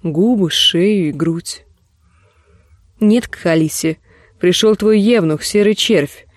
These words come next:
и с ним лысый. Впустить их?» «Да». Волосы у Дэнни растрепались, просто не сбились комом. «Но сначала помоги мне одеться и дай вина. Надо прочистить голову и смыть сон».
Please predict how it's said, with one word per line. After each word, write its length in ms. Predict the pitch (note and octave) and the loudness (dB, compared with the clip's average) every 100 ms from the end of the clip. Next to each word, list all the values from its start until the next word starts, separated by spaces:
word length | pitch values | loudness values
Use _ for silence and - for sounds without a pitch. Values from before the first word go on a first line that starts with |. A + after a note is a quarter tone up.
| _ _ | _ _
и 140 | - F3+ | -2 -2
с 120 | - | 0
ним 220 | F#3+ A#3 | 0 2
лысый. 520 | A3+ G#3+ G#3+ F#3 D#3+ _ | 4 2 2 0 -2 _
Впустить 640 | - - F#3+ - B3 C4+ | -20 -4 -2 0 -2 0
их?» 360 | F3+ D3 - - _ _ _ _ _ _ - | -2 -4 -6 -20 _ _ _ _ _ _ -4
«Да». 300 | F3+ E3 D#3+ _ _ _ _ _ _ _ _ _ _ _ _ _ _ - | 0 0 -2 _ _ _ _ _ _ _ _ _ _ _ _ _ _ -2
Волосы 460 | F3+ C#4+ C4+ - | 2 2 2 2
у 40 | A3+ | 2
Дэнни 240 | C4 B3 | 2 2
растрепались, 840 | A3+ - G#3 - A3+ F3 D3 - - _ _ _ - | 0 -2 -4 -2 0 0 -2 -8 -14 _ _ _ 0
просто 380 | G#3+ C4+ - | 2 2 2
не 140 | A#3+ A#3 | 2 2
сбились 480 | F#3+ F#3 F#3 F3+ - | 2 2 2 0 -4
комом. 480 | F3+ E3 D#3 D3+ - _ _ _ - - - - - - - - - | -2 -2 -2 -6 -12 _ _ _ -20 -20 -20 -20 -20 -20 -20 -20 -4
«Но 100 | G3 | -2
сначала 500 | G3 A3 - C4 B3 | 0 0 2 2 2
помоги 380 | G#3 A3 A3+ G#3+ | 2 2 2 2
мне 220 | A3 A3 | 2 4
одеться 400 | G#3+ B3+ - - | 2 0 -2 -2
и 20 | |
дай 220 | F#3+ G#3+ G#3 | 0 2 2
вина. 380 | G3+ F3+ F3 - _ _ _ _ _ | 2 2 -2 -6 _ _ _ _ _
Надо 320 | A3 A#3+ G#3+ | -2 0 2
прочистить 560 | E3 F#3 - F#3 - D#3+ | 0 -2 -2 -6 -6 -4
голову 480 | - E3+ D#3+ C#3+ D3+ - _ - _ _ _ _ | 0 0 0 -4 -10 -16 _ -20 _ _ _ _
и 80 | E3+ | -10
смыть 300 | - F#3 F3+ | -2 -2 -2
сон». 400 | - E3+ D#3+ D#3 | -4 -4 -4 -6